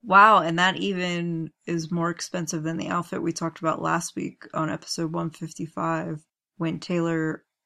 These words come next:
received the Taylor Swift Award at the B M I ceremony. I think her outfit was about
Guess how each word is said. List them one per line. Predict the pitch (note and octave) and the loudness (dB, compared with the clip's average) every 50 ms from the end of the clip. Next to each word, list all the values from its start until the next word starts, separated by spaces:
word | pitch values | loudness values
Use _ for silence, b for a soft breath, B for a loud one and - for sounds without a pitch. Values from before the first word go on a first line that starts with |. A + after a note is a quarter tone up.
| _ - | _ -10
received | E3 E3 D#3+ - - - F3+ F3 D#3+ D#3 D#3+ | -6 -4 -4 -4 -4 -2 -2 -2 -2 -2 -2
the | D#3+ | -6
Taylor | D3+ - - F3 E3+ E3 D#3+ | -4 -2 -2 0 0 0 -2
Swift | D3+ - - - F#3 E3+ - - | -4 -6 -6 -6 -6 -6 -6 -6
Award | F3 D3+ D#3 E3+ E3+ D#3 D#3 D#3+ D3+ D3+ - _ _ _ _ _ - | -6 -4 -4 -4 -4 -2 -2 -2 -4 -6 -6 _ _ _ _ _ -10
at | E3 D#3+ | -8 -8
the | - D#3 | -6 -6
B | D3+ D#3+ E3 D#3+ | -2 -2 0 0
M | D#3 D#3 D#3 | 0 -2 0
I | D#3 D#3+ D#3+ D#3+ D#3+ D#3 D#3 - _ _ _ - | 0 0 0 0 -2 -2 -4 -8 _ _ _ -16
ceremony. | - - - F3 - - - - - F3 F3 E3+ D#3+ D#3+ D3+ _ _ _ _ _ _ _ _ _ _ _ _ - | -12 -8 -6 -4 -4 -4 -4 -4 -4 -4 -4 -4 -4 -6 -8 _ _ _ _ _ _ _ _ _ _ _ _ -8
I | F3+ | -6
think | E3 G3 F#3+ - | -4 -4 -4 -2
her | E3+ - - | -2 0 0
outfit | F3+ E3+ - F#3+ G3 | 0 0 0 -2 -2
was | - E3+ D3+ | -2 -2 -2
about | D#3 D3+ D#3+ D#3+ E3 - - - | -2 0 0 0 2 0 0 -2